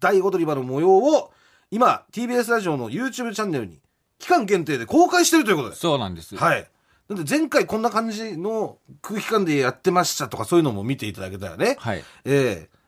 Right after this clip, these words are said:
Speaker 1: あの、一部なんですけど。
Speaker 2: 一部。
Speaker 1: ええ。一応、あの、じゃない人川柳の方と、
Speaker 2: はい。
Speaker 1: あとユニットコントの方。
Speaker 2: はい。
Speaker 1: ええ。期間限定で公開してます。まあ、
Speaker 2: はい。
Speaker 1: エンディングの方、本当は流したかったんですけど。
Speaker 2: あれ、ダメですよ。
Speaker 1: ちょっと、まあまあ、そうなのよね。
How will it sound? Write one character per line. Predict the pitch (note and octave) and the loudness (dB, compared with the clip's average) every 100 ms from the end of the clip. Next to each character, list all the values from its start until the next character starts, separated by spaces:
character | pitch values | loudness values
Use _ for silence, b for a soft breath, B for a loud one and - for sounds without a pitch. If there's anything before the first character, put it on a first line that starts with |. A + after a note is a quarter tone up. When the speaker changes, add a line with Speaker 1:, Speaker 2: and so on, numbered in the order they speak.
| _ - | _ -8
Speaker 1:
あ | B2+ | -4
の、 | C3+ C3 B2+ | -2 -2 -2
一 | F#3+ D#4+ | 2 2
部 | A#3 | 2
な | A2+ | -2
ん | |
で | F2+ | -6
す | - | -14
け | F2+ | -12
ど。 | |
Speaker 2:
一 | F#2+ G#2+ A#2 | -10 -4 -2
部。 | G2 | -2
Speaker 1:
え | - F#2 | -6 -10
え。 | - _ | -14 _
一 | B2+ E3 | -6 -2
応、 | D#3+ | 0
あ | D#3 | 0
の、 | D#3 D3+ C#3+ | 0 0 0
じ | B2+ | 0
ゃ | |
な | E3 F#3 | 0 0
い | E3 | -2
人 | F3+ | -4
川 | E3 D#3 | -6 -6
柳 | A2 F#2 F#2 D#2+ - _ _ - | -6 -10 -14 -16 -20 _ _ -12
の | G#2+ | -6
方 | C#3 C#3+ | -4 -4
と、 | - C#4+ | 0 0
Speaker 2:
は | - G2+ | 0 -4
い。 | - _ _ | -4 _ _
Speaker 1:
あ | - | -14
と | F#2 | -8
ユ | G2 | 0
ニ | D3+ | 0
ッ | C#3+ | 0
ト | G#2+ | -4
コ | A2+ | -6
ン | |
ト | E2+ | -8
の | D#2+ | -16
方。 | E2 - | -20 -10
Speaker 2:
は | - | -2
い。 | A2 | -2
Speaker 1:
え | F#2+ E2+ | -4 -14
え。 | _ _ | _ _
期 | - - | -14 -10
間 | G#2 | -10
限 | F#2+ G2 | -8 -8
定 | A2 | -4
で | F#3 | -4
公 | D#3 B2 | -2 -6
開 | F#2+ | -6
し | F2 | -14
て | E2 | -18
ま | - | -20
す。 | - | -2
ま | F#3 | 0
あ、 | |
Speaker 2:
は | G3 B B _ | 0 B B _
い。 | |
Speaker 1:
エ | A3 | -10
ン | |
デ | A3 | -8
ィ | B3 | -8
ン | |
グ | B3+ | -4
の | A#3+ | 0
方、 | B3 | 0
本 | G3+ F3+ | -2 -8
当 | F#3+ | -6
は | E3+ - _ | -8 -10 _
流 | F3 F3 | -14 -10
し | - | -10
た | F#3 | -10
か | |
っ | D#3+ _ | -16 _
た | - | -20
ん | - | -20
で | |
す | B2+ | -8
け | C#3 | -2
ど。 | |
Speaker 2:
あ | E3 | 0
れ、 | |
ダ | E3+ E3+ | 2 0
メ | |
で | F3 | 0
す | A#2 | -2
よ。 | F#2+ | -6
Speaker 1:
ち | F#2 | -8
ょ | - | -12
っ | |
と、 | G#3 | -2
ま | C4 | 2
あ | |
ま | B3+ | 2
あ、 | |
そ | A#3 B3+ | 2 4
う | |
な | A#3+ | 4
の | E3 | 2
よ | C3+ | -2
ね。 | E3 | -4